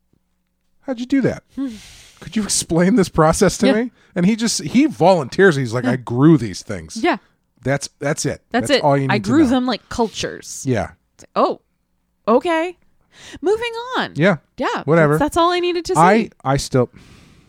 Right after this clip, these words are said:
Speaker 2: <laughs>
Speaker 1: I
Speaker 2: You still wish you could grow a little king?
Speaker 1: Well, I mean, who doesn't?
Speaker 2: <laughs> Just keep 'em in a jar.
Speaker 1: <laughs>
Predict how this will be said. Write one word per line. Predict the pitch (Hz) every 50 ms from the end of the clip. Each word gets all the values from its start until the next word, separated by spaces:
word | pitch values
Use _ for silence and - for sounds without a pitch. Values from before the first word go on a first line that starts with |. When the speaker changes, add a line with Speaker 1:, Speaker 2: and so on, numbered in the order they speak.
| _ -
Speaker 2:
<laughs> | - - - - - - - - - - _ - _ _ _ -
Speaker 1:
I | 120 127 139 143 143
Speaker 2:
You | 143 143 143 139 139 143 143
still | 135 143 190 175
wish | 180 180 -
you | 165
could | 185 202 151
grow | 180 170 165
a | 175
little | 170 175 165 175
king? | - 196 180 175 185 208 196 _ _ _ _
Speaker 1:
Well, | - 196 185 117
I | 98
mean, | 92 82 73
who | - 104
doesn't? | 87 90 85 82 87 85 - - 220 214 - - 247 233
Speaker 2:
<laughs> | _ - 339 _ _ _
Just | 294 269 - -
keep | 240 180
'em | 190 196 190
in | 180
a | 180
jar. | 160 165 156 156 160 156 156 156 156
Speaker 1:
<laughs> | -